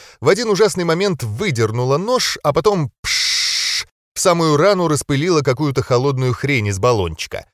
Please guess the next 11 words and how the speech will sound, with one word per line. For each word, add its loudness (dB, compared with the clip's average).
и 0
тут -4
же -2
принялась 2
орудовать 2
специальным 0
степлером, -4
соединяя -2
между -2
собой 0
края. -2